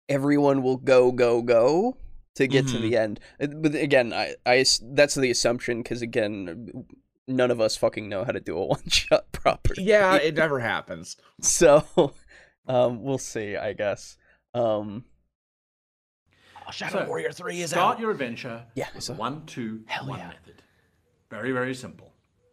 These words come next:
Speaker 1: Oh, okay, okay. This is, he was, he was also starting to talk about this one, two, one method, which he has a different video about, and I had no idea what the fuck he was talking about, so I'm glad he's going into here. Okay.
Speaker 2: Okay.
Speaker 1: So, one,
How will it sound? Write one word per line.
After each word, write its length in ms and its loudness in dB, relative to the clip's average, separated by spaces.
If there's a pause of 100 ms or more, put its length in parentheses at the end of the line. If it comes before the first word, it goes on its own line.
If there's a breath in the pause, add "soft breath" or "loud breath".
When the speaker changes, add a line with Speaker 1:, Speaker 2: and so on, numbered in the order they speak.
(240)
Speaker 1:
Oh, 160 6
okay, 340 2
okay. 360 2
This 280 2
is, 140 -2
he 140 -4
was, 140 -4
he 80 2
was 120 -2
also 300 2
starting 320 4
to 40 0
talk 180 4
about 220 0
this 180 -6
one, 180 -2
two, 160 -8
one 200 -2
method, 260 -6
which 160 -10
he 60 0
has 120 -2
a 40 -6
different 300 -6
video 240 -2
about, 300 0 (260 soft breath)
and 100 -4
I 40 6
had 80 2
no 140 6
idea 200 6
what 80 -2
the 80 0
fuck 200 2
he 60 -2
was 120 -4
talking 260 0
about, 180 -8
so 100 -8
I'm 80 -10
glad 220 2
he's 120 -6
going 260 -8
into 180 -16
here. 200 -14 (340)
Okay. 300 2
Speaker 2:
Okay. 280 0 (380)
Speaker 1:
So, 480 4 (600)
one, 440 0